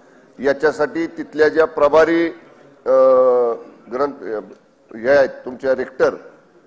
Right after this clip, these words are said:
त्यांना या ठिकाणी आपण कारणे दाखवा notice दिलेली आहे. वेळेवर धान्य पुरवठा, चांगल्या प्रतीचा धान्य पुरवठा आणि त्याच्यावर नियंत्रण ज्यांना तिथं आपण गृहपाल म्हणून नेमलेलं आहे त्यांचं असणं हे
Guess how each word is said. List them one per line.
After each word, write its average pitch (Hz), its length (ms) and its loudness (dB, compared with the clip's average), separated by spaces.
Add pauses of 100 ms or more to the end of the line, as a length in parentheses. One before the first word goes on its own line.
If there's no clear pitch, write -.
(260)
त्यांना 143 220 2
या 151 120 6
ठिकाणी 151 380 -2
आपण 151 340 0
कारणे 135 580 -2
दाखवा 147 340 0
notice 143 320 -8
दिलेली 143 400 -2
आहे. 156 120 4 (1000)
वेळेवर 160 540 4
धान्य 156 360 -2
पुरवठा, 160 680 2 (1160)
चांगल्या 151 340 2
प्रतीचा 160 480 -4
धान्य 151 320 -2
पुरवठा 151 760 0 (460)
आणि 143 200 -4
त्याच्यावर 175 580 0
नियंत्रण 185 640 0 (920)
ज्यांना 151 260 2
तिथं 170 300 -4
आपण 165 300 0
गृहपाल 143 480 2
म्हणून 160 300 -4
नेमलेलं 156 380 -2
आहे 160 120 -4
त्यांचं 143 300 -6
असणं 143 340 -4
हे 156 300 -4